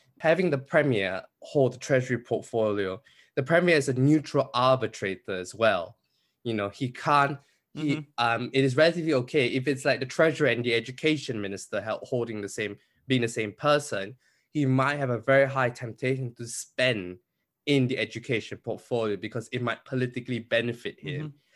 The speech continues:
Speaker 1: At least the premier himself is a neutral arbitrator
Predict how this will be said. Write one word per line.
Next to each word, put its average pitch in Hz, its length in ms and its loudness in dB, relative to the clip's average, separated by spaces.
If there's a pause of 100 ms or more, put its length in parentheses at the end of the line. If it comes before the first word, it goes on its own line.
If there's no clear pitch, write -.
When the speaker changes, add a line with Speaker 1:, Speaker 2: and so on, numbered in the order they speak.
(140)
Speaker 1:
At 139 120 2
least 175 180 0
the 143 80 -4 (140)
premier 143 260 2
himself 123 560 0 (320)
is 147 220 0
a 131 80 -4
neutral 139 600 0
arbitrator 110 840 -2